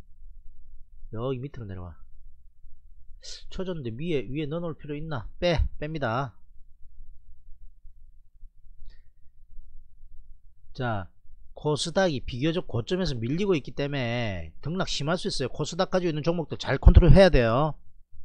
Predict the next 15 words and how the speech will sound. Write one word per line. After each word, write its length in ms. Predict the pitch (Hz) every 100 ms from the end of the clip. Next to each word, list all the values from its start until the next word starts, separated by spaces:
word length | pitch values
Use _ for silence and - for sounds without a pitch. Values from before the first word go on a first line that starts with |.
| - - - - - - - -
스튜디오 480 | - - 156 170
드래곤. 560 | 143 143 151 151 110 98
야, 420 | 135 139 135 127 127
이거 120 | 160
좋은데. 520 | 151 156 160 117 - - - - - -
십일만 500 | - - 190 190 185
원대. 500 | 175 131 156 135 90 - - - - - - 139
요새 180 | 143 165
치우가 400 | - 208 190 160
이거 180 | 170 147
해먹었다는 400 | 175 185 190 131
소리 160 | 147
별로 160 | - 151
못 120 | 135
들었는데. 580 | 117 175 143 117 139 185